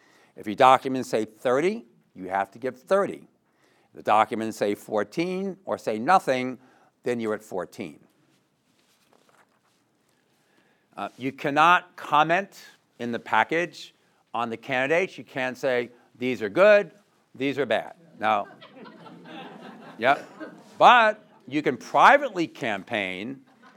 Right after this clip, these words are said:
on your own personal letterhead, not officially from the association, or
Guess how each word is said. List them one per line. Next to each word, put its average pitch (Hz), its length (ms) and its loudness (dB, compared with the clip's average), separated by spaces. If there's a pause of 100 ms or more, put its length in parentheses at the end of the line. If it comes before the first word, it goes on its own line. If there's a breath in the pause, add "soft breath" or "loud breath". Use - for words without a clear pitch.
(280 soft breath)
on 120 140 -2
your 139 140 -2
own 139 180 0
personal 131 480 -4
letterhead, 110 680 2
not 117 220 0
officially 127 540 -8
from 123 160 -12
the 107 80 -8
association, 135 600 -8
or 117 100 -8